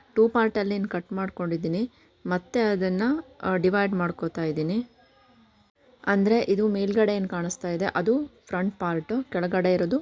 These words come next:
ಬ್ಯಾಕ್ ಪಾರ್ಟ್. ಲೈನಿಂಗ್ ಕ್ಲಾ-, ಕ್ಲಾತ್‌ನ ನೀವು ಎಷ್ಟು ನೀಟಾಗಿ ಇಟ್ಕೋತೀರಾ,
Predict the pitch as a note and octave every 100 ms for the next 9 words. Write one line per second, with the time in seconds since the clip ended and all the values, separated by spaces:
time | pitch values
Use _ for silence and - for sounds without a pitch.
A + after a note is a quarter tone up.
0 | E4 A3 E3+ E3 - D#3 D3 C#3+ B2+ -
1 | _ _ _ _ _ _ _ - A3 G#3+
2 | B3 A#3+ G3+ F#3+ - F#3+ F3+ F3 G3 F#3
3 | F#3 F#3+ F3+ - G#3 G3 G3 G#3 F#3 F3+
4 | - F3 - F3+